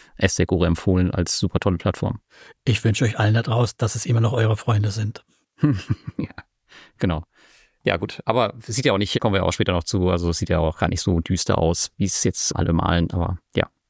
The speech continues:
Speaker 1: erzähl mal.
Speaker 2: Ich fange erstmal mit den düsteren Sachen an, ne? Wenn wir uns das Gesamtportfolio angucken, dann sind nämlich zweiundfünfzig Komma sieben Prozent in Einholung, also fast hundertvierzig Millionen Euro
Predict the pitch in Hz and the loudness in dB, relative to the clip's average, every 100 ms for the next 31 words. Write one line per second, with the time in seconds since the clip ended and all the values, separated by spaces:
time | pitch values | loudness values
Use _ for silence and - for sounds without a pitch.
0 | _ 117 - 90 85 - _ _ - 127 | _ -2 2 2 0 -4 _ _ -4 -2
1 | - 127 120 123 110 104 98 95 - - | 2 2 2 2 2 2 0 -4 -2 -2
2 | 104 98 - 101 98 110 127 110 - 120 | -2 -2 -2 -2 0 0 2 0 0 -2
3 | 127 117 - 131 151 - 151 143 135 127 | -2 -2 -2 -2 -2 -2 0 2 2 2
4 | 131 139 - 139 143 123 110 110 110 120 | 2 0 -2 0 0 2 0 2 0 0
5 | 113 110 113 - _ _ _ _ - - | 0 0 -2 -8 _ _ _ _ -8 -2
6 | 110 113 127 120 120 - 113 107 - 117 | 0 0 2 0 -2 0 -2 0 -2 -4
7 | - 110 113 - 107 - 107 - 117 123 | 0 0 0 0 -2 0 -2 0 0 0
8 | 127 104 107 117 120 117 117 120 104 107 | -2 0 2 4 4 4 2 2 0 0
9 | 117 - - - - 131 117 117 - 117 | -2 -2 -4 -4 -2 -2 0 0 -2 -2
10 | - - 110 113 123 - 120 120 127 117 | -4 -2 0 2 0 2 2 2 2 0